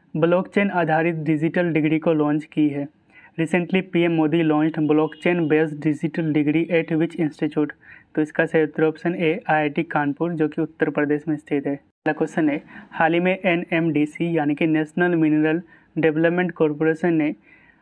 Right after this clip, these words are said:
drone आधारित खनिज अन्वेषण यानी कि drone based mineral exploration के लिए किसके साथ यानी कि किस institute के साथ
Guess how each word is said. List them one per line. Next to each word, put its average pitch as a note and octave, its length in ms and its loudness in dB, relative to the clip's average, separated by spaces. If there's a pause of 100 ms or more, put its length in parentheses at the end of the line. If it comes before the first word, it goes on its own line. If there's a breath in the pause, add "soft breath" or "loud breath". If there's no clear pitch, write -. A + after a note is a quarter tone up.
(260 soft breath)
drone F3 300 2
आधारित E3 600 0
खनिज E3 320 0
अन्वेषण D3 640 0 (160)
यानी D3+ 220 2
कि D#3+ 120 0
drone D#3 500 2
based D3+ 380 0 (160)
mineral D#3+ 440 2
exploration D#3+ 600 -2
के D#3 120 0
लिए D3 220 -2 (520 soft breath)
किसके F3+ 360 -2
साथ D3+ 280 0 (160)
यानी D3+ 160 2
कि E3 140 -2
किस F3+ 280 -4
institute E3 460 -2
के E3 140 -4
साथ D3+ 260 0